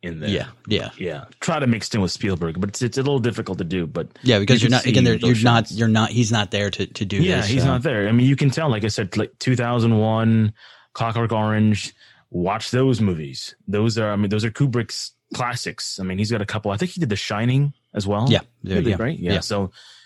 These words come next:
Speaker 1: watch those three. To me, those are the, the cream of the crop. Don't
Speaker 2: Yeah,
Speaker 1: watch
Speaker 2: they are.
Speaker 1: Eyes
Speaker 2: Yeah,
Speaker 1: Wide Shut.
Speaker 2: definitely,
Speaker 1: Those
Speaker 2: yeah.
Speaker 1: are, that's garbage.
Speaker 2: So we, so we pick up with, uh, in Ma-, in Madison, New Jersey. A, uh,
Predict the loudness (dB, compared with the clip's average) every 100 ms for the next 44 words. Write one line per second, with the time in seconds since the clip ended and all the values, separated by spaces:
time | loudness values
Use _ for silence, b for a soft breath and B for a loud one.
0 | b -4 -2 -2 0 -2 0 -4 -2 0
1 | 2 0 0 -2 -6 _ _ -14 -2 0
2 | 0 -2 -6 0 2 2 2 -2 -4 -4
3 | -4 -4 -6 -6 -4 -4 -6 -14 -20 -18
4 | -18 -14 2 8 10 8 6 8 8 8
5 | 6 6 6 6 6 4 6 4 4 4
6 | 4 4 4 2 4 4 2 0 -2 -4
7 | -10 -16 -6 -2 0 2